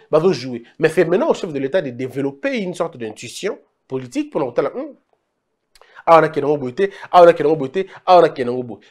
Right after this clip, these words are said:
Mais sur des questions sérieuses, il y a loi, je suis très convaincu que ça ne vaut pas la peine. Ça ne vaut pas la peine que le chef de l'État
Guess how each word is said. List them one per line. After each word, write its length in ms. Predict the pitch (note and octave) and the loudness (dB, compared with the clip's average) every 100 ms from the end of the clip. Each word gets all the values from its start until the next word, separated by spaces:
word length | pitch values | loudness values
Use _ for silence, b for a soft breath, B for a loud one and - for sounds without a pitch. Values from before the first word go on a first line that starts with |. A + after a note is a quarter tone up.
| D3 | -4
Mais 260 | F3+ C#4+ | 2 2
sur 260 | D4 - B3 | 2 -4 -2
des 200 | E3 - | -2 -4
questions 540 | F#3 F3+ - C4 C4 - | -6 -6 -10 -10 -10 -14
sérieuses, 760 | - - A#3+ G#3+ G3 D#3+ A#2+ | -14 0 0 2 0 -2 -4
il 40 | A#2 | -8
y 40 | |
a 60 | A2 | -6
loi, 320 | C3+ G#3 B B B | -2 -2 B B B
je 120 | G#2+ | -18
suis 280 | A#2+ D#3 - - | -16 -18 -20 -10
très 280 | - C#4 | -4 -4
convaincu 500 | - C3+ B2 A#2+ F3+ | -4 -8 -6 -8 -14
que 160 | D#3 B2+ B B - | -14 -14 B B -18
ça 240 | B2 D#3+ | -8 -4
ne 140 | D3 C#3+ | -4 -4
vaut 300 | A#2+ C3+ D#3+ | -8 -10 -12
pas 240 | - D3 | -8 -8
la 200 | A2 F#2+ _ | -8 -14 _
peine. 400 | C#3 A#2+ G#2 F#2+ F2 _ _ _ _ _ _ _ _ _ | -8 -8 -10 -18 _ _ _ _ _ _ _ _ _ _
Ça 220 | - F#3+ | 2 4
ne 80 | F3+ | 2
vaut 220 | D3+ F3 | -4 -4
pas 200 | - E3 | 0 0
la 120 | A#2+ | -2
peine 420 | - F3+ F3 E3+ | -4 -4 -4 -6
que 80 | - | -14
le 60 | G#2 | -8
chef 200 | D3 B2 | -8 -6
de 80 | |
l'État 320 | G#2 G2 D#3+ | -12 -6 -6